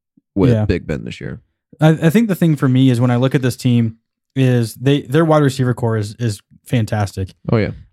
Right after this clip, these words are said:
Speaker 2: Uh, you know, DeAndre getting benched really hurt me a little bit. I don't like seeing him being benched 'cause I do rely on him.
Speaker 1: Yeah.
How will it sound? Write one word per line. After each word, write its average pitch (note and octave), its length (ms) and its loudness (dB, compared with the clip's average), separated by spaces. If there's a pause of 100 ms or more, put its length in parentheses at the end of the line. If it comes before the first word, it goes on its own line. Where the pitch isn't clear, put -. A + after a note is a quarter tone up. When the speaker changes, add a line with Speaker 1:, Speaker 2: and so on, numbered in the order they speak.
Speaker 2:
Uh, A#2 360 2 (360)
you C3+ 100 2
know, B2+ 100 2
DeAndre C#3+ 400 2
getting C#3+ 200 2
benched B2+ 300 0
really B2+ 160 0
hurt A#2+ 200 0
me B2 100 0
a A#2 80 0
little A#2+ 180 2
bit. G#2 200 -2
I A#2 100 0
don't A#2 180 0
like A#2 180 0
seeing A2+ 260 -2
him G#2+ 160 0
being G#2+ 240 -2
benched G#2 360 -4
'cause A#2+ 160 2
I A#2 80 4
do A#2 160 2
rely A2 320 2
on G#2+ 120 0
him. G2+ 260 -2
Speaker 1:
Yeah. G2 220 -6